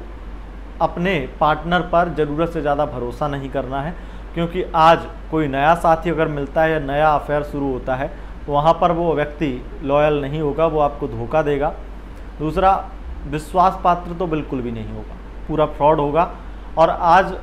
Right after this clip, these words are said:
एक्स्ट्रा मैरिटल affair में भी सबसे ज़्यादा विश्वासघात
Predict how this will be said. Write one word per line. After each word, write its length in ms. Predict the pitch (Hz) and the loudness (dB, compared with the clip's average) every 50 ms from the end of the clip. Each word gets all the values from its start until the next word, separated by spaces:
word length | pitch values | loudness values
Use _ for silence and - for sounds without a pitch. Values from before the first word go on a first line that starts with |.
| - - | -4 -2
एक्स्ट्रा 360 | 170 165 165 - - 202 190 190 | -2 -2 -2 -2 0 2 2 4
मैरिटल 320 | 185 185 180 170 180 170 | 4 2 2 2 2 2
affair 260 | 160 143 147 147 147 | 2 2 0 -2 -2
में 160 | 147 151 156 | -2 -2 -2
भी 100 | 160 180 | -2 -4
सबसे 300 | 170 - 170 - - 175 | -4 -4 -6 -4 -2 0
ज़्यादा 200 | 165 160 156 160 165 | 0 2 2 2 2
विश्वासघात 960 | 143 147 139 - - 151 151 156 156 135 127 123 131 143 147 143 - - | 0 -2 -6 -4 0 2 2 2 2 0 -2 0 2 2 2 2 0 -6